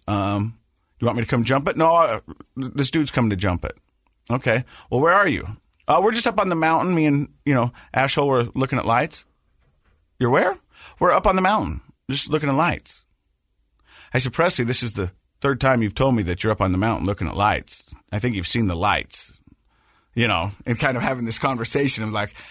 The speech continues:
"I don't think you're just gonna, I don't think you're going up there to look at lights," <laughs> you know? <laughs> You know, and so, um,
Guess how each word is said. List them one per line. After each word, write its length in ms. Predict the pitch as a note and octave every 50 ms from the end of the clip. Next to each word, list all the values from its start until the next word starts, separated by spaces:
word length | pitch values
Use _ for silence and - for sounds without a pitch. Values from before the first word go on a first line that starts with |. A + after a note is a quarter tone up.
| - - -
"I 100 | - F#3+
don't 120 | A#3+ -
think 120 | F3+ E3
you're 100 | D3 D3+
just 140 | C#3+ C#3 -
gonna, 200 | D#3+ D#3+ D#3+ C#3+ - - -
I 80 | - F#3+
don't 100 | A#3+ F3+
think 140 | F#3 G3+ F3
you're 100 | E3+ D#3
going 120 | F3 E3+
up 80 | E3 C3
there 120 | E3 D#3+
to 60 | D3
look 180 | C#3+ D#3 D3 -
at 60 | C3
lights," 440 | B2+ D3+ D#3+ C3 F#2+ F2 - - - - - C3 C3
<laughs> 100 | G3 -
you 180 | - G#3+ A3 A3+
know? 440 | B3 G3 - - A3+ A3+ A#3+ - - _ _ _ _ _ _ _ _ - _ _ _ _ _ _ _ -
<laughs> 120 | - - - - - - - - B3 - - - - - - - - - - - - - - - - A#3 - - - - - - - B2+ - - G#3 G3 - - D3+ - - - C#3+ -
You 160 | - E3 F#3 - -
know, 220 | G3 D3 D3 C#3 C3+ D#3 D#3 C3 -
and 200 | - - D3+ D3
so, 540 | - - - F3+ E3+ E3 D#3 C#3+ C3+ C#3 -
um, 500 | - C3 B2+ B2+ B2 A#2 A#2 A2 F#2+ -